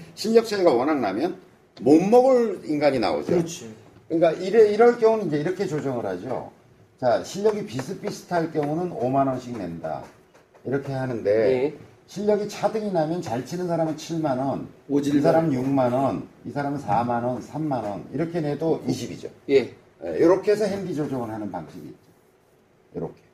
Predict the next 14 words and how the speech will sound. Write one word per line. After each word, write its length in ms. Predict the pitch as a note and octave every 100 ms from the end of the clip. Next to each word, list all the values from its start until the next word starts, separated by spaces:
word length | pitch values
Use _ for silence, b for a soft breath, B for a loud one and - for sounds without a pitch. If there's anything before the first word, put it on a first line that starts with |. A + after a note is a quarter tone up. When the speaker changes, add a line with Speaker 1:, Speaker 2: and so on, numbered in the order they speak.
| _ _ _ -
Speaker 1:
그럼 180 | D#3+ C#3+
이 60 |
사람은 320 | C#3 D#3 E3
못 140 | D3 B2+
치니까 400 | C#3 C#3 C#3 E3
사-, 200 | - -
세 260 | - - D3+
홀만 380 | G3 G#3 F#3+ E3+
어떻게든 440 | C3 - A#2+ A2+
먹으면 640 | G2 F#2 F#2+ E2+ B1+ E2 F2+ - - - _ _ _ _
할 140 | - C#3
수 160 | C#3
있는 160 | A2+ F#2
거고. 360 | E2 D#2+ G#2